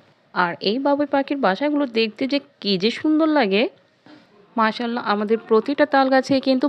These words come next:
বাবুই পাখির বাসা অনেক অনেক হয়েছে, আর দেখতে তো ভীষণ ভালো লাগে। সব বাবুই পাখিগুলি যখন বাসায় এসে কিচিরমিচির করে, সেই দৃশ্যটা এবং শুনতে এত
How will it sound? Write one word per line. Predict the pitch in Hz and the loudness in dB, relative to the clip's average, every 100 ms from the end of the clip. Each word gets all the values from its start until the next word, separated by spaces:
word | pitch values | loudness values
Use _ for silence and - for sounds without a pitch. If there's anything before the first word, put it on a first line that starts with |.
| 208 | 2
বাবুই | 175 185 180 | 2 2 0
পাখির | 185 196 185 | 0 0 0
বাসা | 175 180 - - - 202 | 0 0 -2 -2 0 2
অনেক | 220 262 - 233 | 2 -2 2 2
অনেক | 254 285 285 | 2 0 2
হয়েছে, | 262 254 302 381 - - - - 185 | 2 2 0 -2 -6 -20 -10 -2 0
আর | 175 160 185 | -2 0 0
দেখতে | 220 - 294 | 0 -2 -2
তো | 262 156 | -4 -2
ভীষণ | 180 190 254 294 294 | -2 0 0 0 2
ভালো | 269 247 214 | 4 4 4
লাগে। | 185 247 392 - _ _ _ _ | 2 0 -2 -10 _ _ _ _
সব | - 277 269 185 | -4 0 0 0
বাবুই | 165 190 196 | 0 0 -4
পাখিগুলি | 220 269 262 269 269 | -4 -2 -2 0 0
যখন | 262 294 247 | 0 0 0
বাসায় | 156 160 254 254 | 0 -2 -4 -4
এসে | 247 269 180 | -2 -4 -6
কিচিরমিচির | 175 226 247 254 262 269 | -4 -2 -2 -2 0 2
করে, | 214 311 - - | 2 0 -6 -6
সেই | 233 226 175 | -2 -2 0
দৃশ্যটা | 190 190 - 247 269 - 170 | -2 -2 -4 -2 -2 -2 -4
এবং | 175 185 - | -2 -6 -4
শুনতে | 262 254 - | -4 -2 -2
এত | 190 | -4